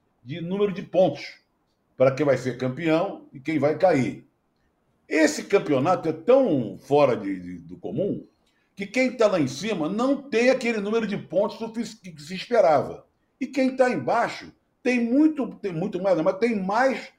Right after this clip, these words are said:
do que se imaginava que eles tivessem. Então tá tudo estemperado, tudo meio bagunçado.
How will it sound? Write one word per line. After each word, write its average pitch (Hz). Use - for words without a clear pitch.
do 226
que -
se 226
imaginava 214
que 208
eles 226
tivessem. 180
Então 254
tá -
tudo 285
estemperado, 190
tudo 220
meio 247
bagunçado. 196